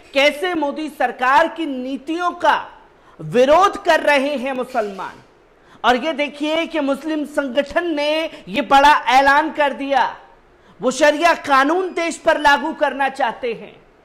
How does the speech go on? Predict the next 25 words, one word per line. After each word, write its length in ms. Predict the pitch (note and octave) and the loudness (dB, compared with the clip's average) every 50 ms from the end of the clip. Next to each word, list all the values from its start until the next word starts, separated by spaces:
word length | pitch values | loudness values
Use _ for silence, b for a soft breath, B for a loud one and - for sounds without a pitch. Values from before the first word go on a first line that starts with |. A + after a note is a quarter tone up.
| _ b b b b b - | _ b b b b b -4
पर 100 | A3 A3 | -4 -4
अफसोस, 920 | A3 - - G#3 G#3+ G#3+ - - B3+ B3+ C#4 E4 F4+ - - - - - - _ _ b b b b b E3 | -2 -2 -2 -2 -2 -2 -4 -2 2 4 4 4 2 0 -4 -10 -20 -20 -20 _ _ b b b b b -8
ये 360 | F3 G#3+ C4 C4 - - - G#3 | -4 -4 -4 -4 -4 -4 2 4
आग 300 | A3 A#3+ C#4 E4+ E4 - | 6 8 8 8 6 4
सिर्फ 440 | - - - C#4+ C#4 C#4 C4+ C#4 | 0 -4 -2 0 2 0 0 0
मुसलमानों 800 | B3 A#3+ A#3+ A#3+ - B3 A#3+ A3+ A3 A3 A3 A3+ A#3 A#3+ C#4+ D4 | -2 -4 -2 0 0 -2 0 0 0 2 2 2 2 0 -2 -4
के 200 | C#4+ - C#4 A3+ | -2 -2 -2 -2
बीच 580 | G#3 - - - - - C4+ D4+ D#4+ D#4 - D4 | -2 -2 -6 -14 -12 -8 -6 -6 -6 -6 -8 -10
में 140 | C4+ C4+ C4 | -8 -8 -8
नहीं 280 | B3 A#3+ A3 A3 B3+ A#3+ | -6 -8 -8 -8 -8 -8
लगने 320 | A#3 A3+ G3 G#3+ A#3 A3+ | -8 -8 -8 -10 -10 -8
वाली, 480 | G#3+ G#3 G3+ G3+ G3+ G#3 A3+ A#3+ B3 B3+ B B B B B | -6 -4 -4 -4 -4 -8 -10 -10 -14 -14 B B B B B
ये 180 | E3 A3+ C4 A#3+ - - | -2 0 0 0 0 2
हर 200 | A3+ C4+ D#4+ E4 | 4 4 4 4
एक 360 | - - - B3+ D4 - - - - - | 2 0 -2 -2 -2 -2 -4 -12 -10 -8
उस 220 | C4+ A3 - - - _ - - _ _ _ _ - - | -8 -8 -10 -16 -20 _ -20 -20 _ _ _ _ -20 -16
धर्म 440 | D#3+ - - - C#4+ D#4+ F4 F4+ - B B B B D#3+ | -6 0 4 6 6 6 6 2 -4 B B B B -16
जाति 560 | D#3 B2+ F#3+ B3 F#4+ D#4+ C4 - E4 D#4+ D#4+ | -8 -2 0 2 2 2 2 0 -2 -2 -2
विशेष 600 | C#4 G3 F3 B3 A#3+ B3 - D#4 E4+ F#4 F4+ - - | -4 -6 -8 -8 -8 -6 -4 -2 0 -2 -2 -4 -6
के 140 | - D#4 | -6 -4
लोगों 320 | D4 C4 C4+ C4+ A#3+ C#4+ C#4+ | 0 2 2 2 2 0 -2
में 120 | C4+ C#4 | -2 -2
लगने 320 | B3+ B3 A3 A3+ B3 B3+ A#3+ | -2 -4 -4 -4 -6 -8 -6
वाली 340 | A3+ A3+ A3 A3 A3+ A#3+ G3+ | -4 -4 -4 -4 -6 -10 -12
है 360 | E3 A3 A#3+ C4 D#4 E4 D4+ | -8 -6 -4 -4 -4 -4 -6